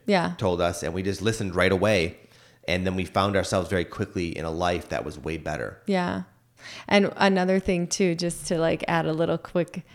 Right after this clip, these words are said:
Speaker 1: side note. Um, when we moved to Las
Speaker 2: <clears throat>
Speaker 1: Vegas, it was November eleventh.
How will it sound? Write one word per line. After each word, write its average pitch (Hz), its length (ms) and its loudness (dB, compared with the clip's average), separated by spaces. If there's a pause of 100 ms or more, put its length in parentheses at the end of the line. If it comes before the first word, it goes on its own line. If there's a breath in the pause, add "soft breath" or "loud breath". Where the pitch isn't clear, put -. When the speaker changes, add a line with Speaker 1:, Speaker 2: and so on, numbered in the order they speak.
(160 soft breath)
Speaker 1:
side 160 440 0
note. 160 460 -4 (420 loud breath)
Um, 160 440 2 (280)
when 202 180 6
we 190 140 8
moved 185 320 6
to 202 100 2
Las 175 380 4
Speaker 2:
<clears throat> 170 40 -2
Speaker 1:
Vegas, 165 420 4
it 170 120 4
was 165 300 2
November 165 560 0
eleventh. 151 580 0